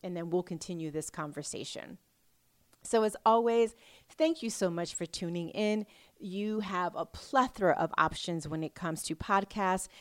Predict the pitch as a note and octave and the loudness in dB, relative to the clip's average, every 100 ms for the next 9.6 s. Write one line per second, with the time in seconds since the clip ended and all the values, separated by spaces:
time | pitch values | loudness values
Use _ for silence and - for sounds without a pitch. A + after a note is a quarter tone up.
0 | - F3+ F3+ E3 E3+ - - F#3+ F3+ E3 | -6 -4 -4 -4 -4 -2 4 4 4 0
1 | D3+ - D#3+ - E3 F3 D3 D#3 D#3+ D#3+ | 0 -2 -4 -4 -4 -4 -4 -4 -2 0
2 | D3 D#3 - D#3 D3+ D#3 D3+ D3+ C3 - | 0 0 -4 -4 -2 -2 0 0 0 -2
3 | - - _ - - - E3+ F#3+ G3 G3+ | -6 -8 _ -20 -20 -8 2 6 8 8
4 | - G3+ G3+ G3+ A#3 G#3 F3+ F3 D#3+ F3 | 4 2 8 8 8 4 0 -2 -4 -2
5 | D#3+ D3 D3 D3+ - F3 G3 - G3+ F#3+ | -2 -2 -4 -4 -2 0 0 0 4 6
6 | F#3+ F#3 _ _ E3+ D#3 E3 D#3 E3 F#3 | 6 2 _ _ -6 -4 -2 -2 2 2
7 | - F#3 F3+ F3 E3+ F#3+ E3+ D#3+ - F3 | 4 4 4 4 0 -4 -2 -2 -2 0
8 | E3+ D#3+ D#3+ - - F3+ E3+ F3 E3 - | 2 4 2 -2 -6 -4 0 2 2 0
9 | D#3+ E3 E3 D#3+ D3+ D3+ | -2 0 0 2 2 2